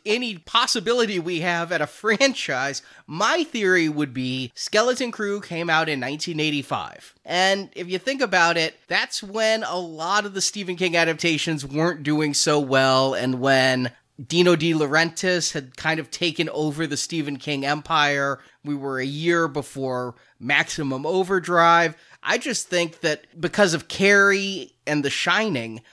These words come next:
Stephen King was so hot and he had so little to pick from by the time of the early eighties when they were raping Night Shift. But now, the year after this, he's gonna put out four novels in one year, including It.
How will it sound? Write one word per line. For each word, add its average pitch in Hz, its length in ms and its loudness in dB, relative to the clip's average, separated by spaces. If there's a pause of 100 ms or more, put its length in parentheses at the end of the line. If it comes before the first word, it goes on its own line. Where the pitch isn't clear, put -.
(140)
Stephen 190 420 0
King 175 200 0
was 151 200 -2
so 185 200 0
hot 185 300 -2
and 147 120 -10
he 160 100 -6
had 170 140 -2
so - 260 0
little 247 380 -6
to 180 120 -4
pick - 400 -10
from - 540 -14 (120)
by 156 340 2
the 175 120 -4
time 180 480 2
of 160 120 -2
the 160 140 -8
early 175 360 -2
eighties 147 480 -4
when 147 220 -2
they 147 120 4
were 139 240 -2
raping 147 680 0
Night 196 260 0
Shift. - 480 -4
But - 140 2
now, 262 360 2 (260)
the 175 140 -6
year 302 240 0
after 294 220 2
this, 185 180 -2
he's 254 180 -6
gonna 269 160 -2
put - 200 -2
out 175 160 2
four 233 380 -4
novels 175 560 2
in 143 440 -2
one 165 300 2
year, 147 540 0
including 147 640 -2
It. 151 360 0